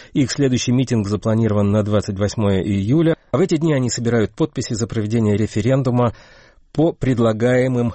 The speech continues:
правительством законопроектам. В Биробиджане в воскресенье прошёл митинг протеста против законопроекта, повышающего пенсионный возраст россиян на пять-восемь лет, а также против резкого увеличения цен на топливо.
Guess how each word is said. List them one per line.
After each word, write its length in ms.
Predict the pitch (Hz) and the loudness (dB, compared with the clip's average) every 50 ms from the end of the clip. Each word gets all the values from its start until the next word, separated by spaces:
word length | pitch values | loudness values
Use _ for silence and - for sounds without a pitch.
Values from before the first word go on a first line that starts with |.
| - - - _ | -8 -14 -20 _
правительством 720 | - 123 110 107 98 104 101 - 98 - - - 113 98 87 - - - | -6 -4 -4 -2 -4 -4 -6 -6 -8 -8 -6 -4 -4 -4 -4 -6 -10 -8
законопроектам. 920 | - 120 113 110 - 107 95 95 - - 98 90 78 67 - - - - - - - - _ _ _ _ _ _ _ _ _ - | -4 -4 -4 0 0 -2 0 0 -2 -2 -2 -2 -2 -4 -8 -12 -16 -16 -18 -20 -20 -20 _ _ _ _ _ _ _ _ _ -8
В 100 | - 151 | -4 -2
Биробиджане 640 | 120 143 185 202 214 185 190 143 127 139 127 117 107 | -2 0 -2 -2 -2 -2 -4 -2 0 0 0 0 -2
в 60 | 95 | -2
воскресенье 500 | 92 107 - - 110 - - 120 107 104 | -2 -4 -4 -4 -4 -2 0 0 0 0
прошёл 320 | 92 110 110 - - 120 107 | 0 0 -2 -2 -2 0 0
митинг 320 | 110 110 104 - 104 92 | 0 0 0 -2 -4 -4
протеста 460 | - 107 110 101 101 104 92 - 110 | -2 -2 -2 0 0 -2 -2 -2 -4
против 300 | - - 107 95 - 92 | -2 -2 -2 -2 -2 -2
законопроекта, 680 | 92 107 104 - 120 110 101 - 113 110 120 120 - - | -2 -2 0 0 0 0 0 0 0 0 -2 -2 -4 -4
повышающего 640 | - 110 101 98 - 117 107 101 92 - 110 95 92 | -2 -2 -2 -2 0 0 0 0 0 -2 -4 -6 -2
пенсионный 460 | - 101 92 - - 110 98 95 95 | -2 -2 -2 0 0 0 2 2 0
возраст 360 | 90 101 98 87 87 87 - | 0 0 -2 -2 -2 -4 -4
россиян 480 | - 98 - - - 101 104 113 117 113 | -6 -6 -4 -2 0 0 2 2 2 2
на 120 | 104 95 | 0 0
пять-восемь 800 | - - 113 107 104 - - - - 104 98 104 95 - - 110 107 | 0 0 -2 -2 -2 -4 -10 -6 -4 -2 0 0 0 0 0 0 2
лет, 260 | 95 95 90 - - - - - - | 2 0 0 -2 -4 -10 -20 -18 -12
а 80 | - 104 | -8 -2
также 240 | - 127 117 104 107 | -2 -2 0 0 -2
против 340 | - 110 107 - 107 - | -2 -2 -4 -2 -4 -2
резкого 420 | - 117 110 - - - 113 110 107 | 0 0 0 0 -2 -4 -2 0 0
увеличения 520 | 98 95 101 95 92 - 120 113 110 104 | 0 0 0 0 0 0 0 0 0 0
цен 320 | 95 - - 110 98 98 95 | -2 -2 -2 -2 0 0 0
на 140 | 101 104 | 0 -2
топливо. 480 | 107 - - 90 80 - 92 87 82 82 | -2 -2 -2 -2 -2 -2 -4 -4 -4 -4